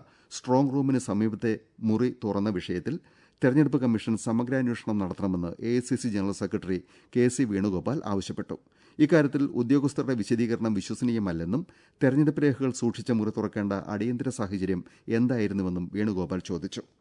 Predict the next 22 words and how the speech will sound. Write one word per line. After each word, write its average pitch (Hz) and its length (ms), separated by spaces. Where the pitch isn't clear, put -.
വോട്ടെണ്ണൽ 123 420
ദിവസം 110 280
വരെ 127 160
സംസ്ഥാനത്തെ 110 600
എല്ലാ 113 220
സ്ട്രോങ് 117 380
റൂമിനു 113 240
മുന്നിലും 90 340
കോൺഗ്രസ് 135 400
പ്രവർത്തകർ 98 520
ശക്തമായ 123 500
കാവൽ 101 380
ഏർപ്പെടുത്തുമെന്നും 98 680
വേണുഗോപാൽ 87 440
പറഞ്ഞു. 82 340
വോട്ടിംഗ് 175 340
യന്ത്രങ്ങൾ 180 260
സൂക്ഷിച്ച 147 340
കേന്ദ്രത്തിലെ 123 640
റിസർവ് 131 360
റൂം 127 260
തുറന്നതിൽ 98 380